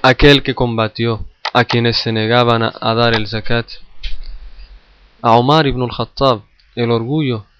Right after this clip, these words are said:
de la umma islámica, a Uthman, la persona de la que se sentían pudorosos los ángeles,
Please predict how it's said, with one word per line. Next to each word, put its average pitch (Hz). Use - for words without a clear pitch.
de 113
la 110
umma 117
islámica, 107
a 107
Uthman, 117
la 113
persona 117
de 107
la 104
que 113
se -
sentían 110
pudorosos 117
los 107
ángeles, 113